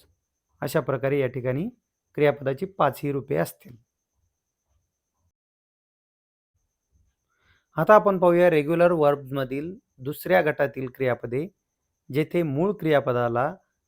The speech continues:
भूतकाळी रूप करताना ईडी ही अक्षरे जोडली जातात. मग यामध्ये नेमकी कोणत्या प्रकारची क्रियापदे येतात,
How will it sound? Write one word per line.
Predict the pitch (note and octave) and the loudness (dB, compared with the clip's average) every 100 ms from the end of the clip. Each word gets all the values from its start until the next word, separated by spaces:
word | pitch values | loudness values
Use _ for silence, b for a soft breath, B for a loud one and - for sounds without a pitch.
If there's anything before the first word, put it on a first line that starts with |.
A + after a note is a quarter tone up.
| _ _ - | _ _ -8
भूतकाळी | C#3+ - G3+ F#3+ | -8 2 4 4
रूप | D#3 - | 0 -4
करताना | C3+ B2+ C3 C3 D#3 _ - | -6 -4 -4 -4 -8 _ -6
ईडी | D#3 F3 G3+ G#3+ _ _ _ | -4 -2 -4 -8 _ _ _
ही | - F#3 | -2 0
अक्षरे | C#3 - B2+ | 0 -4 -4
जोडली | A2+ A#2 G#2+ | -4 -6 -6
जातात. | G#2+ G#2 A2+ - _ _ _ _ _ _ _ _ _ - | -8 -8 -10 -16 _ _ _ _ _ _ _ _ _ -6
मग | C#3+ | 2
यामध्ये | C#3+ C#3+ C3+ | 2 2 -4
नेमकी | C#3 C3 - | -4 -6 -12
कोणत्या | - D3+ E3+ G3 | -10 -6 0 0
प्रकारची | E3+ E3 D#3 C#3+ | 0 -2 -2 -6
क्रियापदे | D3 D#3 D3 C#3 | -6 -4 -4 -4
येतात, | C#3 D#3 | -4 -4